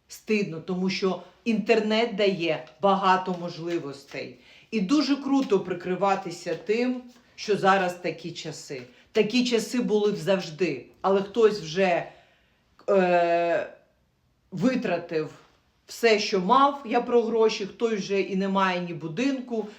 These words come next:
ні двох, ні трьох будинків, але вже побудував новий будинок, вже в новій країні, а хтось досі сидить і все сподівається, що щось дадуть й-, йому держава.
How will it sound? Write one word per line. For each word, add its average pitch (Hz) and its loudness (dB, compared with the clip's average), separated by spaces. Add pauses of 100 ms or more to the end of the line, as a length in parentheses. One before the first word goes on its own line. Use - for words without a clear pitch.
ні 175 -4
двох, 247 0
ні 170 -6
трьох 254 -2
будинків, 202 -6 (140)
але 202 4
вже 202 0
побудував 185 0
новий 240 0
будинок, 214 -4
вже 170 -2
в 170 -4
новій 180 0
країні, 220 -2 (300)
а 226 4
хтось - 2
досі 208 2
сидить 247 -6 (240)
і 175 -4
все 233 -2
сподівається, 180 -4
що 156 -16
щось 185 -8
дадуть 151 -10
й-, 143 -10
йому 147 -8
держава. 139 -8